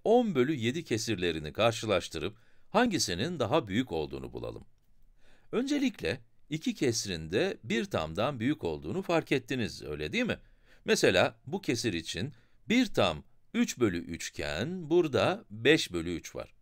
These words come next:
Bunun içinse bir tam yedi bölü yediye eşit. Ama bize verilen kesir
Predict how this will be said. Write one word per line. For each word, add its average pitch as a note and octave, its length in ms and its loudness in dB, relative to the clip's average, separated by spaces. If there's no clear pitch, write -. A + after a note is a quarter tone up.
Bunun D3+ 400 -2
içinse B2 760 -2
bir F3 260 -2
tam E3 440 -6
yedi A#2+ 460 -2
bölü C3 200 2
yediye A#2+ 500 2
eşit. - 340 -10
Ama D2+ 360 -4
bize G#2+ 420 2
verilen F2 460 2
kesir C3 560 -4